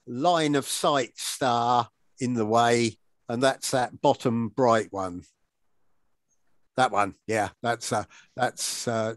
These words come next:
just, uh, again, a large star. Um, but the rest, uh, are uh, uh, hot, y-, young blue stars.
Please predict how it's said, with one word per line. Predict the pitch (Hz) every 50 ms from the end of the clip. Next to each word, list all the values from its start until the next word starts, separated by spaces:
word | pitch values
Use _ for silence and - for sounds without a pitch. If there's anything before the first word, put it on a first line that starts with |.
| - - 123
just, | - - 120 - - - - _ 117
uh, | 104 107 113 -
again, | - 110 98 - 117 113 107 104 101 95 - - - - - _ -
a | 104 104
large | 110 113 107 107 104 104 98 -
star. | - - - - 127 107 101 95 87 82 80 80 - _ _ _ _ _ _ _ -
Um, | - 92 92 85 82 92 107 - _
but | - 123 120
the | 123 110
rest, | 123 139 117 - - - - -
uh, | 113 - - - - _ -
are | 120 113 107 107 104 104 - - 101 101 101 92 - _ _ _ -
uh, | 107 104 101 - - 98 90 - -
uh, | 143
hot, | 107 - - - 120 107 - - - - - - -
y-, | 117 104 104 120 -
young | - 117 110 113 113 110 110 101 98 98 95 95 92
blue | 90 107 104 107 107 104 101 95
stars. | - - - - 123 104 95 90 85 78 73 76 - - -